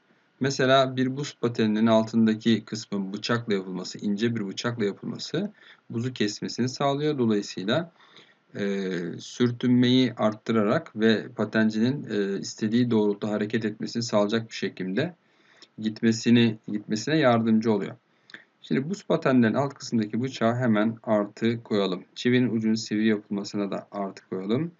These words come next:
Traktörlerin toprağa batmaması için diye bir cümle kullandı. Arka tekerleklerin geniş yapılması. Şimdi burada basıncın artışı değil,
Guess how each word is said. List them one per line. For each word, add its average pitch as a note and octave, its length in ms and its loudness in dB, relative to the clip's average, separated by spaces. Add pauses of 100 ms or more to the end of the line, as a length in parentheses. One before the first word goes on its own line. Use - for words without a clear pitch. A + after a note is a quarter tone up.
(520)
Traktörlerin D#3+ 640 2
toprağa D#3 480 2
batmaması A#2+ 800 2
için G#2 640 0 (500)
diye G2+ 260 2
bir G2+ 160 -4
cümle G2 280 -4
kullandı. G2 600 -6
Arka A2+ 320 -2
tekerleklerin G2 720 -4
geniş G2+ 280 -2
yapılması. F#2+ 640 -6 (360)
Şimdi A2+ 220 -2
burada C#3+ 340 0
basıncın B2+ 480 -2
artışı A#2 480 0
değil, D#3+ 260 0